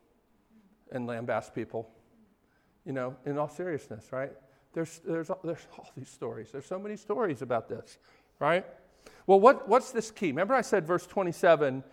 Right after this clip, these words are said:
is ki-, uh, verse seventeen, and then also repeats it down in verse twenty-seven, is the same kind of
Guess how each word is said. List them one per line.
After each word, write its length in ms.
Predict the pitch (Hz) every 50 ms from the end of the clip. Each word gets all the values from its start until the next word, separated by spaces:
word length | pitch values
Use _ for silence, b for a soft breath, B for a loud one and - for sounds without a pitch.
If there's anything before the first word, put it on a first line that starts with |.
| B B B B -
is 140 | 156 139 -
ki-, 120 | - 196
uh, 100 | - 151
verse 200 | 139 143 170 170
seventeen, 640 | - - 185 170 170 165 165 - 170 160 165 160 156
and 80 | 147
then 120 | 147 147 143
also 460 | 147 160 151 - 175 151 143 143 143 -
repeats 400 | - 139 135 - 180 170 - -
it 80 | 165
down 180 | 156 156 147 139
in 60 | 139
verse 380 | 131 147 143 135 - - - - b b b b b b
twenty-seven, 680 | - - 165 156 147 143 - 170 160 156 147 147 135 135
is 120 | 135 127
the 120 | 135 139 135
same 460 | - - - 175 170 170 170 170 165
kind 320 | 147 - 175 160 151 143
of 300 | 139 127 127 127 - -